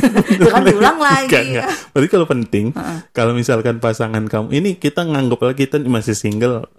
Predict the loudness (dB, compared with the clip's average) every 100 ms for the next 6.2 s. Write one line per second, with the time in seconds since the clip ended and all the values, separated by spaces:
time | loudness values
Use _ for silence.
0 | _ _ _ -4 -4 -4 -8 _ _ -6
1 | -4 -2 -2 -2 0 0 0 -2 -2 -2
2 | -6 -4 -2 0 0 -2 -2 -2 -4 -6
3 | -10 -10 -12 -14 _ _ -6 -2 -2 -4
4 | _ -8 -8 -8 _ _ _ -4 0 0
5 | 0 -2 -2 0 0 -2 -2 -2 0 -2
6 | -4